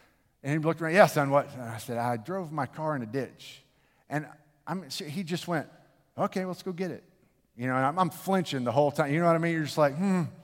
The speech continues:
what's come, hmm." And, you know, my dad didn't beat me or anything. You're just kinda like, "Okay, I'm just scared of this." And so we, we go and we get in the car, and I'll never forget this.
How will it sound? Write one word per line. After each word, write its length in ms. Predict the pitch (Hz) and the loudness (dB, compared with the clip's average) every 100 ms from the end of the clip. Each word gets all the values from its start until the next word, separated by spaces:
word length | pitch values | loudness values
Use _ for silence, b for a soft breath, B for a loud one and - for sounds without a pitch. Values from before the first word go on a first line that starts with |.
| b b b - | b b b -6
what's 160 | 151 | -6
come, 200 | - 170 | 0 0
hmm." 360 | 160 247 247 240 - - b b b b b - | 2 2 2 0 -2 -12 b b b b b 0
And, 320 | 165 160 156 - - - | 2 2 -4 -16 -20 -6
you 80 | 190 | -4
know, 60 | 214 | 0
my 120 | 226 | 0
dad 280 | 160 196 175 | 4 4 4
didn't 260 | 160 127 | -2 -2
beat 220 | 143 190 | -2 -2
me 140 | 135 117 | -4 -4
or 100 | 117 | -2
anything. 300 | 120 147 196 | -2 -2 -2
You're 100 | 170 | 0
just 200 | 180 - | -2 0
kinda 180 | 185 180 | 2 6
like, 220 | 170 170 | 6 6
"Okay, 300 | 175 190 175 | -2 2 4
I'm 160 | 156 | 4
just 220 | 151 147 - | 2 -6 -4
scared 300 | 185 240 175 | 0 0 -2
of 100 | 110 | -6
this." 420 | 98 80 - - b b b b b | -12 -14 -20 -20 b b b b b
And 140 | 160 151 | -6 -2
so 180 | 185 180 | 0 2
we, 180 | 175 156 | 0 0
we 200 | 170 190 | -2 -4
go 340 | 151 175 185 | 0 2 2
and 120 | 165 | 0
we 80 | 160 | -2
get 160 | 156 165 | -2 -4
in 60 | |
the 60 | 156 | -6
car, 220 | - 170 | 2 4
and 80 | 156 | 4
I'll 120 | 185 | 2
never 260 | 139 175 165 | 2 2 0
forget 400 | 156 135 175 117 | -4 -4 -4 -6
this. 260 | 95 - | -12 -14